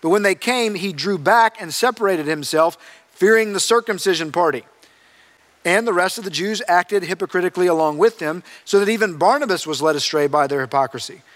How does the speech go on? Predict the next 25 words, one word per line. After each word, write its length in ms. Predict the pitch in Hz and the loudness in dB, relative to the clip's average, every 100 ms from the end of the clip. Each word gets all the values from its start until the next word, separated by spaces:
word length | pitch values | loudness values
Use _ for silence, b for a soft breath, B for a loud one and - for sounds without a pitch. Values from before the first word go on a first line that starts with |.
| b b b b | b b b b
But 240 | 196 233 | 0 0
when 120 | 247 | 0
I 120 | 208 208 | 0 0
saw 360 | - 240 277 | 0 0 0
that 120 | 254 | 0
their 100 | 208 | -2
conduct 640 | 180 - 233 233 160 165 - | -2 0 0 2 2 0 -2
was 160 | 156 | -8
not 360 | 151 202 226 - | 0 2 2 0
in 160 | 226 | -6
step 480 | 202 - 208 180 - b b b | -4 0 2 2 0 b b b
with 180 | 196 190 | 0 0
the 80 | 175 | -4
truth 460 | - 214 247 240 - | -2 0 0 -2 -2
of 140 | 190 | 0
the 100 | 160 | 2
gospel, 600 | 165 185 170 - - - _ _ _ _ | 2 0 -2 -8 -20 -20 _ _ _ _
I 120 | 156 | -2
said 260 | 156 - 220 | 0 2 2
to 80 | 196 | 0
Cephas 420 | - 233 240 202 | -4 -6 -4 -4
before 300 | 175 160 185 | -4 -2 0
them 120 | 175 | 2
all, 360 | 180 196 123 - b b b b b - | 2 2 0 -10 b b b b b 2
'If 260 | 196 190 | 2 2